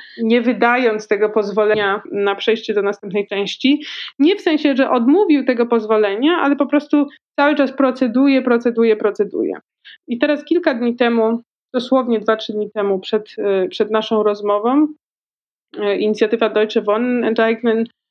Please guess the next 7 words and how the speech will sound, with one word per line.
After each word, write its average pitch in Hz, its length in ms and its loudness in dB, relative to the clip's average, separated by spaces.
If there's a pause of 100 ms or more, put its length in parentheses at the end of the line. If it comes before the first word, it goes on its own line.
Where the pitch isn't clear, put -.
(500)
pozwała 233 640 2
Senat 214 520 -2
o, 202 400 0
no, 226 120 2
o 226 60 0
bezczynność 226 680 0
administracyjną. 180 1120 0